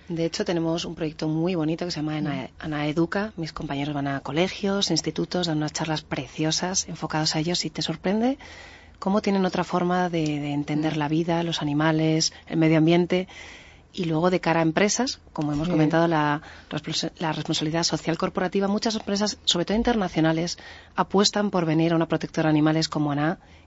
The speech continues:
Speaker 1: y realizamos unas jornadas de voluntariado corporativo estupendas que estamos esperando a que vengan
Speaker 2: Sí,
Speaker 1: todos los trabajadores
Speaker 2: este
Speaker 1: de
Speaker 2: año.
Speaker 1: las.
Speaker 2: <laughs>
Speaker 1: Esas jornadas son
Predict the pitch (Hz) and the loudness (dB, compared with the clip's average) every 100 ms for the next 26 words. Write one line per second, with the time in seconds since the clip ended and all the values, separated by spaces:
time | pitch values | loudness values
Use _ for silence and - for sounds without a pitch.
0 | - 160 156 175 170 190 190 180 170 165 | -4 -2 0 2 4 2 0 -2 0 2
1 | 175 170 156 151 151 156 165 165 165 160 | 2 0 0 0 2 0 0 0 0 0
2 | 170 180 202 - - - - - 160 156 | 2 0 -2 -10 -20 -6 -4 -2 0 0
3 | 214 - 156 160 156 165 160 160 151 180 | 0 -2 2 2 2 2 4 4 4 4
4 | 175 160 196 233 202 180 240 175 175 170 | 4 2 6 6 6 6 6 8 8 6
5 | 170 170 180 277 - 311 285 339 311 254 | 6 4 4 2 2 0 4 2 2 -4
6 | - 311 208 262 - 214 208 220 | -2 2 2 2 2 4 4 4